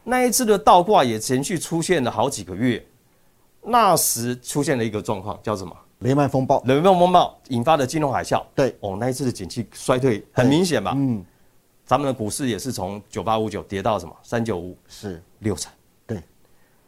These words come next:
Speaker 1: 所以从以前的历史经验来看，只要出现倒挂都不是好事情。
Speaker 2: 对。
Speaker 1: 那我在四个月前第一次来上这个大哥邀请的时候，
Speaker 2: 赢家大亨的时候。
Speaker 1: 就已经跟大家讲说，
Speaker 2: 嗯。
Speaker 1: 如果当出现倒挂的时候，大家绝对不要忽视。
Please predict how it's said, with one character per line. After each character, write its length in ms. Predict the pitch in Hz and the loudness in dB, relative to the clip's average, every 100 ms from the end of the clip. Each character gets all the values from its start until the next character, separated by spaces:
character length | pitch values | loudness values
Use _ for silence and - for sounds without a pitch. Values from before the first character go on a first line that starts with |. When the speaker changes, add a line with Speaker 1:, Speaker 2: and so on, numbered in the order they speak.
| _ _ _ | _ _ _
Speaker 1:
所 140 | - | 0
以 80 | 240 | 0
从 260 | 180 117 - _ - - | 2 0 -2 _ -20 -2
以 280 | 185 170 151 | 2 4 4
前 240 | 156 165 | 4 6
的 140 | 180 | 6
历 160 | 185 247 | 4 2
史 160 | - 113 | 0 -4
经 180 | 143 | -4
验 160 | 156 143 | -2 0
来 140 | 107 | -2
看， 260 | 107 139 107 | -4 -4 -4
只 240 | - 131 | -2 -2
要 140 | 156 180 | 2 2
出 100 | 160 | 2
现 100 | 165 | 0
倒 160 | 156 127 | 2 0
挂 100 | 120 | 0
都 100 | 123 | -2
不 80 | |
是 80 | 117 | -4
好 140 | 107 82 | -6 -6
事 160 | 104 | -8
情。 100 | 87 - _ | -12 -18 _
Speaker 2:
对。 200 | 123 101 - _ _ _ | -6 -6 -10 _ _ _
Speaker 1:
那 180 | - 208 - _ _ - | 0 0 0 _ _ -6
我 160 | 117 113 | -2 0
在 260 | 175 151 139 | 2 2 2
四 560 | 123 - - - 170 | -2 -4 -6 -4 -2
个 140 | 123 123 | 0 0
月 180 | 151 | 0
前 460 | 160 - 95 78 85 123 | -2 -6 -8 -10 -12 -12
第 80 | 135 | -8
一 60 | |
次 100 | 127 | -6
来 240 | 123 95 95 101 _ _ _ _ _ - | -4 -4 -6 -10 _ _ _ _ _ -16
上 280 | - 139 | -2 -2
这 80 | 113 | 0
个 320 | 107 98 85 90 | -2 -2 -6 -6
大 120 | 127 | 0
哥 180 | 143 123 | 2 4
邀 160 | 123 | 4
请 120 | 123 | 2
的 80 | 110 | 0
时 80 | 98 | 0
候， 60 | 98 | -4
Speaker 2:
赢 40 | |
家 0 | |
大 0 | |
亨 0 | |
的 0 | |
时 0 | |
候。 200 | 98 87 | -4 -6
Speaker 1:
就 140 | 196 139 | 0 2
已 40 | |
经 120 | 127 | 2
跟 80 | 139 | 0
大 80 | 135 | 0
家 40 | |
讲 160 | 131 92 | -2 -4
说， 140 | 104 | -4
Speaker 2:
嗯。 40 | 120 | -2
Speaker 1:
如 100 | 165 | -2
果 120 | 120 | -2
当 220 | 143 139 | -2 -4
出 160 | 131 135 | -4 -4
现 180 | 139 113 | -2 -2
倒 160 | 127 | -2
挂 200 | 104 104 | -2 -4
的 40 | 90 | -6
时 80 | |
候， 160 | 101 80 - | -8 -10 -2
大 160 | 135 | 0
家 200 | 120 127 | 2 0
绝 260 | 120 - 107 | 0 -4 -6
对 140 | 117 | -4
不 160 | 104 107 | -6 -4
要 120 | 107 | -4
忽 220 | 98 101 | -4 -8
视。 180 | 95 98 | -10 -12